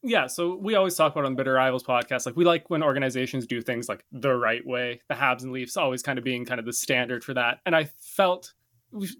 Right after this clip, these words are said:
some of the expansion teams and newer teams don't always do things, like, the right way. Um, but it was nice to see Vegas do that. It felt really classy. A starting five of the six Misfits as well in Game five. Yeah, just, uh, it felt like very good karma from, from, for the hockey gods from them.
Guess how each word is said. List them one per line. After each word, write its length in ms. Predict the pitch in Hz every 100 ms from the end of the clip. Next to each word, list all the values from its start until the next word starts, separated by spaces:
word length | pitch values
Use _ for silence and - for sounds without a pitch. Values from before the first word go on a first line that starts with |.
| 226
some 200 | 190 247
of 40 |
the 240 | 214 175 175
expansion 440 | 175 - - 139 135
teams 180 | 135 127
and 80 | 127
newer 160 | 123
teams 240 | 120 123 123
don't 240 | 139 131
always 260 | 131 135 123
do 140 | 131
things, 260 | 127 131 123
like, 140 | 117 _
the 160 | 143
right 240 | 139 139 143
way. 320 | 147 143 151 _ _ _ _
Um, 360 | 139 135 139 - _
but 120 | 175 180
it 60 |
was 100 | 165
nice 220 | 165 160
to 60 | 156
see 100 | 151
Vegas 280 | 135 131 123
do 120 | 135
that. 160 | 123 123
It 100 | -
felt 260 | 143 135
really 200 | 135 123
classy. 400 | 120 127 123 143
A 140 | 143 135
starting 500 | - - 151 143 139
five 260 | 135 127
of 40 | 127
the 60 |
six 260 | 123 123 -
Misfits 380 | 123 - 127 123
as 120 | 117
well 340 | 131 127 127 135
in 180 | 139
Game 240 | 127 127 127
five. 400 | 135 131 135 131 _ _ _ _
Yeah, 160 | 202 131
just, 360 | 139 - -
uh, 360 | 165 143 139 143 - _ _ _ _ _ _ _
it 260 | 202 196 147
felt 220 | - 196
like 100 | 170
very 180 | 180 196
good 160 | 185
karma 520 | - - 131 120 - - _
from, 320 | - 135 131
from, 320 | - 147 131
for 120 | -
the 60 | 135
hockey 300 | 131 127 127
gods 260 | 101 107
from 220 | - 113 110
them. 300 | 113 -